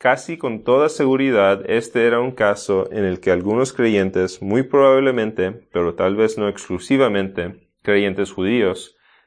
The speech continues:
pensaban que los cristianos debían seguir celebrando todas las diversas fiestas y festivales prescritos en el Antiguo Testamento.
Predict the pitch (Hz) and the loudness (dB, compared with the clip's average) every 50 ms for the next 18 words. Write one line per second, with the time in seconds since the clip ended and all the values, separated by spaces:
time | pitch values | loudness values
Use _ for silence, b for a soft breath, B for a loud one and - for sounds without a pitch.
0 | b _ 113 104 95 95 - 117 120 135 143 156 151 - 135 117 110 - - 110 | b _ -2 -2 -2 0 2 2 4 4 2 0 -2 -2 -2 -2 -2 -6 -6 -6
1 | 98 - - - 101 101 104 110 117 120 117 107 101 92 92 92 101 110 110 - | -6 -6 -6 -6 -4 -4 -2 -2 -4 -4 -2 -2 -2 -2 0 -2 -4 -4 -4 -4
2 | - 117 104 98 101 104 101 - 110 107 104 104 92 90 90 90 90 92 90 90 | -4 -2 -2 -2 -2 -2 -4 -4 -2 0 0 0 0 0 -2 -4 -4 -6 -6 -4
3 | - 101 101 107 117 113 117 - - - 98 95 90 92 95 95 - - 104 95 | -2 0 2 2 2 0 -2 -4 -2 -2 -2 0 2 2 0 0 0 -2 -4 -4
4 | - - _ 107 110 123 123 - - 131 127 127 - 107 - 101 98 - - 101 | -4 -10 _ -4 -4 -4 -4 -4 -4 -4 -4 -4 -6 -6 -6 -6 -6 -4 -4 -2
5 | 95 92 92 95 98 95 95 - - 87 - - _ 107 104 104 - 104 104 104 | 2 2 2 2 0 -2 -6 -8 -10 -10 -10 -8 _ -8 -8 -4 -2 -4 -4 -4
6 | - 80 92 90 87 85 85 87 - 98 95 92 92 90 107 - - - 90 87 | -6 -8 -8 -8 -8 -10 -12 -10 -6 -4 -4 -4 -4 -6 -8 -8 -6 -8 -8 -8
7 | 87 85 87 - - 76 - _ | -8 -10 -10 -12 -14 -14 -14 _